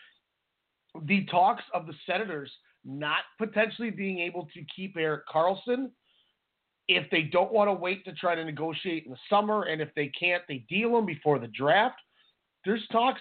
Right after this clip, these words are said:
they could move him before the trade deadline. I've heard if teams are willing to take that Bobby Ryan contract, they may make something happen. So that's something interesting I wanna talk about.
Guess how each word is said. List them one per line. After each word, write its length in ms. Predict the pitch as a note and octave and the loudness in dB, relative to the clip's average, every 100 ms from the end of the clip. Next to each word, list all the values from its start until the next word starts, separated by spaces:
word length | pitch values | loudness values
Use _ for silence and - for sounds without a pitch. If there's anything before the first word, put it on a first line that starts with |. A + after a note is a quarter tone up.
| - | 0
they 120 | A#3+ | -2
could 200 | D4 G#3 | 0 -2
move 240 | G3+ A3+ | -2 -2
him 200 | F#3+ A3+ | -2 -2
before 320 | A3 - G3+ | -4 -2 -2
the 80 | G3 | 0
trade 300 | - F#3+ G#3+ | -2 -2 0
deadline. 340 | G3 B2+ A2 F#2+ _ - - | 0 0 -4 -10 _ -20 -2
I've 160 | D3 C#3+ | 0 4
heard 240 | F3 F#3 | 4 4
if 80 | D#3+ | 0
teams 280 | - F#3+ G3+ | -4 -4 -2
are 80 | F3+ | -2
willing 260 | F3 F3+ E3+ | 0 0 0
to 60 | |
take 240 | D3+ E3+ D#3+ | -2 -4 2
that 200 | E3 D3+ | 2 4
Bobby 260 | E3 D#3 | 2 2
Ryan 380 | D3 D3+ F3+ G#3 | 0 0 0 0
contract, 460 | G3 G#3 G#3+ A3+ A3 | -2 -2 0 -2 0
they 120 | D#3+ | -2
may 180 | C3+ D#3 | -2 -2
make 220 | D#3+ D#3+ - | -2 -4 -2
something 260 | C#3+ - C3+ | -4 -4 -4
happen. 400 | F#3 G#3+ A#3 A3 - _ _ - - - - | 0 2 0 -2 -8 _ _ -20 -20 -20 -4
So 80 | E3+ | 2
that's 260 | E3+ F#3+ - | 4 2 0
something 260 | G3+ G3 | -2 -2
interesting 420 | F3+ F#3 E3+ E3 D#3+ | -4 -4 -6 -4 -2
I 40 | |
wanna 180 | D#3 D3 | 0 0
talk 320 | - D3 D3 | 2 2 2
about. 220 | D#3 D3 | 2 0